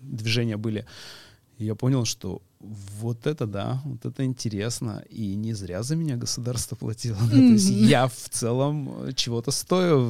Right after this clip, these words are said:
Speaker 1: в этом мире, да.
Speaker 2: То есть
Speaker 1: И
Speaker 2: движение
Speaker 1: вот
Speaker 2: в правильном направлении
Speaker 1: Да, и мне
Speaker 2: изначально.
Speaker 1: вот эта история, а, ну, а, она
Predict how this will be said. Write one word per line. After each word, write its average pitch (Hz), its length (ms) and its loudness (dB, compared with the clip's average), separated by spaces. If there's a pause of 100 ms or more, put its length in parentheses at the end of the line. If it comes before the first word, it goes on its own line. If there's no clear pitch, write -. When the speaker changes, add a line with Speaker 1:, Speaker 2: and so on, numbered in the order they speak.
(160)
Speaker 1:
в 110 40 -6
этом 113 260 -4
мире, 110 320 -2
да. 139 280 -4 (220)
Speaker 2:
То 208 80 -2
есть 208 120 0
Speaker 1:
И - 20 -4
Speaker 2:
движение 247 420 2
Speaker 1:
вот - 40 -8
Speaker 2:
в - 40 -16
правильном 226 300 0
направлении 202 420 -2
Speaker 1:
Да, 131 240 6
и - 20 4
мне 117 100 2
Speaker 2:
изначально. 165 400 -2
Speaker 1:
вот - 100 -10
эта 110 140 -8
история, 113 540 -4 (420)
а, 101 480 -8 (580)
ну, 127 220 0
а, - 380 -14 (200)
она 131 360 0